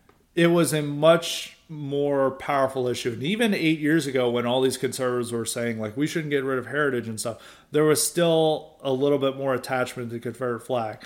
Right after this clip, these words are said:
Now, the fact that the battle is over, really the only people who are caring about it are online.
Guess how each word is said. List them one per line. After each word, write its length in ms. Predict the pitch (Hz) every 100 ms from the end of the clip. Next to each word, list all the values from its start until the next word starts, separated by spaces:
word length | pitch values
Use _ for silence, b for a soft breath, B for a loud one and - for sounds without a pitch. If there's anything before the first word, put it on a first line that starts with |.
| B B B -
Now, 640 | 143 165 208 220 220 220
the 100 | 185
fact 320 | 180 180 175 170
that 100 | 147
the 60 |
battle 460 | 120 135 139 135 127
is 100 | 117
over, 600 | 123 123 123 123 123 - _ _ -
really 360 | 127 151 147
the 100 | 123
only 220 | 131 127 123
people 320 | 127 120 113
who 80 | 117
are 160 | 110
caring 340 | - 120 110 110
about 280 | 107 107
it 200 | 104 101 - _
are 160 | 123 117
online. 540 | 110 107 110 104 98